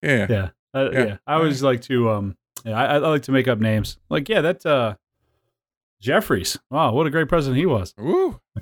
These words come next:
Speaker 2: Seriously,
Speaker 1: Ooh,
Speaker 2: there was
Speaker 1: man.
Speaker 2: there's, there's, there's less than fifty of 'em. You can't remember five?
Speaker 1: Right.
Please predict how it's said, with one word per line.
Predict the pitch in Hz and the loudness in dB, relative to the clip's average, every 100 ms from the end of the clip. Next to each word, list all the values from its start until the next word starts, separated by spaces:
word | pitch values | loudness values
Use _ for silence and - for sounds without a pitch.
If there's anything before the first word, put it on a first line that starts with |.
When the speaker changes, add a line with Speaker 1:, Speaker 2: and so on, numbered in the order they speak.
| _ _ _ _ _ _ - | _ _ _ _ _ _ -4
Speaker 2:
Seriously, | 180 135 - | 0 0 -2
Speaker 1:
Ooh, | 101 | -4
Speaker 2:
there | 127 | 0
was | 127 | 2
Speaker 1:
man. | 110 85 _ _ _ _ _ _ - | 2 -4 _ _ _ _ _ _ -2
Speaker 2:
there's, | 131 | -2
there's, | 151 135 127 - | 2 2 2 -4
there's | 143 135 | -4 2
less | 185 - | 2 2
than | 127 | -2
fifty | 175 170 123 | -2 -2 0
of | 104 90 | -2 -4
'em. | 85 | -6
You | 120 | -6
can't | 143 139 | -2 2
remember | 139 117 | 2 2
five? | - 127 147 117 | 0 0 0 0
Speaker 1:
Right. | 107 | -2